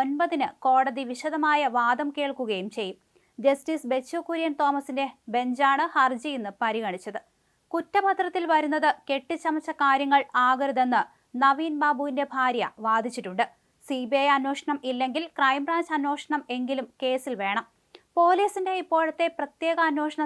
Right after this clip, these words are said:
സംഘം പേരിന് മാത്രമാണെന്ന് അവർ ചൂണ്ടിക്കാണിച്ചു. കുറ്റപത്രത്തിൽ വരുന്നത് കെട്ടിച്ചമച്ച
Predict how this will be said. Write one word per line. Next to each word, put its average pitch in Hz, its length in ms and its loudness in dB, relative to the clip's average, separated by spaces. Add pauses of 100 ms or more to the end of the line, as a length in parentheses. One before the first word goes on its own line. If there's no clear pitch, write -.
സംഘം 277 260 2 (260)
പേരിന് 294 500 -2
മാത്രമാണെന്ന് 277 680 0 (180)
അവർ 240 160 0 (100)
ചൂണ്ടിക്കാണിച്ചു. 233 640 -4 (420)
കുറ്റപത്രത്തിൽ 285 720 -2
വരുന്നത് 262 380 4 (280)
കെട്ടിച്ചമച്ച 285 600 -4